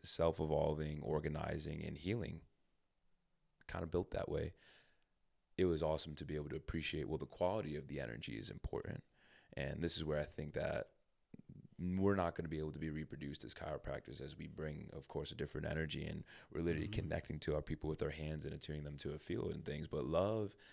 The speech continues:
Speaker 1: is the fuel that then drives the evolution. But if you don't have an image of, you don't have an attunement to love,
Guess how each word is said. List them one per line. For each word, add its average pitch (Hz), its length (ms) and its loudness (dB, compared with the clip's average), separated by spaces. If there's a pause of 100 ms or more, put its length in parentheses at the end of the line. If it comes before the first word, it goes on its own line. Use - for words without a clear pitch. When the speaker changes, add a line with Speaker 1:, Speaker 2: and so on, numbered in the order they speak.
(140)
Speaker 1:
is 80 140 -2
the 73 80 -8
fuel 78 720 0
that 73 200 -4
then 78 220 -4
drives 78 640 -4
the - 140 -6
evolution. - 720 -8 (420)
But 78 120 -2
if - 300 -4
you 82 320 0
don't 85 240 2
have 87 240 -2
an 85 160 -6
image 78 380 -4
of, 69 320 -2
you 71 80 -6
don't 67 180 -6
have 78 180 -4
an 78 80 -6
attunement 78 520 -4
to - 80 -4
love, 73 440 -2